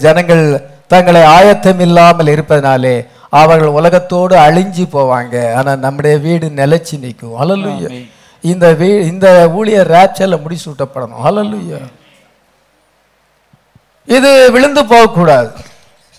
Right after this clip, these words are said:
Speaker 1: கன்மலையின் மேல் இந்த fullness of word-ல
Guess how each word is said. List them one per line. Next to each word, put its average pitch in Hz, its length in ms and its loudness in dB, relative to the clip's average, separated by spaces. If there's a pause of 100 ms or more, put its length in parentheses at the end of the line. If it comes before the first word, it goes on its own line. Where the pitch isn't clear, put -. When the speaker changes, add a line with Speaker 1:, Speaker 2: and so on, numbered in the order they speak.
(400)
Speaker 1:
கன்மலையின் 269 640 2
மேல் 233 220 4 (100)
இந்த 214 160 2 (100)
fullness 262 400 2
of 240 60 2 (120)
word-ல 254 400 6